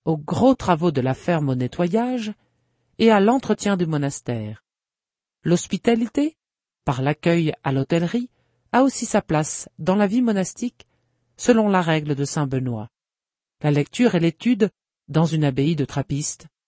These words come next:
se font dans une salle commune, appelée le scriptorium. La nuit, les moines dorment chacun dans un des box aménagés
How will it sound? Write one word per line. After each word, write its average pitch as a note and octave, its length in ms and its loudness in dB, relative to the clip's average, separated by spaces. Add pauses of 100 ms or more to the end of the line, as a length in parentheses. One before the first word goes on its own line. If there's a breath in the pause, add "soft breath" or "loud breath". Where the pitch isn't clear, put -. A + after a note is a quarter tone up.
se F#3 160 2
font D4+ 180 0
dans A#3+ 120 4
une A3 180 0
salle C#4 240 2
commune, A3 500 2 (420)
appelée C#4 360 4
le G#3 100 6
scriptorium. B2 960 -2 (1120)
La F3+ 160 4
nuit, C4 300 2 (280)
les A3+ 120 6
moines G#3+ 340 4
dorment F3 400 2 (240)
chacun C#4 500 0 (400)
dans F3+ 320 2
un D4 120 6
des F#3+ 160 4
box D#3 320 0
aménagés D#3 640 0